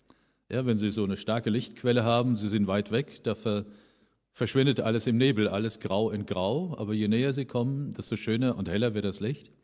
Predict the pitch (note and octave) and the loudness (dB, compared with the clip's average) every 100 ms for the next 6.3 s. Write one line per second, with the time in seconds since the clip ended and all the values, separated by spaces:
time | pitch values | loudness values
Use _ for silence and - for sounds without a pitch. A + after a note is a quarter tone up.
0 | _ _ _ _ - G2+ - G#2+ A#2+ - | _ _ _ _ -8 -4 -4 -4 -6 -6
1 | G#2 - F2 - G2 F2+ F2 F2 E2+ - | -6 -4 -4 -4 -6 -4 -4 -8 -10 -14
2 | F#2 - - A2+ B2+ C#3+ - _ - - | -12 -8 -6 -4 -6 -6 -12 _ -20 -20
3 | - _ - - C3+ B2+ B2 C3+ C3+ - | -20 _ -10 2 4 4 4 4 4 2
4 | - C#3+ E3+ C#3 B2+ B2 - A2 A2 A2+ | 0 2 4 4 4 2 0 4 4 4
5 | C#3 B2+ A#2 A2+ - - D3 D3 A#2+ A2+ | 4 4 2 2 -2 -2 0 2 2 2
6 | A2+ - - | 2 -2 -14